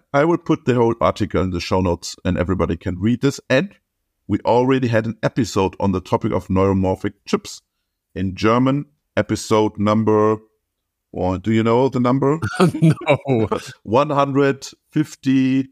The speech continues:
Speaker 1: fifty-five, I think, I hope.
Speaker 2: Oh, that's probably two years ago. Yeah.
Speaker 1: Yeah.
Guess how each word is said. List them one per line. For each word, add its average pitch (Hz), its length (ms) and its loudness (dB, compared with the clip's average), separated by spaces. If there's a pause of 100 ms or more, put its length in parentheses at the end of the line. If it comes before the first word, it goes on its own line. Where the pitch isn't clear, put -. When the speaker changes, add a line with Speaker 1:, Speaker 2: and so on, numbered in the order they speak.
(300)
Speaker 1:
fifty-five, 123 640 0
I - 60 -4
think, 98 300 -6
I 98 60 2
hope. 104 220 -2 (260)
Speaker 2:
Oh, 101 320 -2
that's 101 240 -6
probably 101 300 -2
two 117 200 -4
years 95 260 0
ago. 95 340 -6
Yeah. 107 220 -12 (240)
Speaker 1:
Yeah. 110 160 2